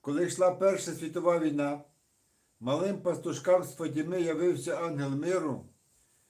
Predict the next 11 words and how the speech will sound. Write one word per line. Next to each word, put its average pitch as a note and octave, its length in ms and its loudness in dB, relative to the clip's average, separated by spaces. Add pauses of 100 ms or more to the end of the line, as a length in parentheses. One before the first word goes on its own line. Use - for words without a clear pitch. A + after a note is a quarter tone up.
(100)
і C3 120 -2
сказав D#3 480 0
їм E3+ 160 -2
молитися E3 520 0
молитву, D3+ 540 -2
яку C3 320 -4
я E3 120 0
зараз E3 320 0
помолюся D#3 540 -4
на D3 80 -2
Вервиці D3+ 600 -2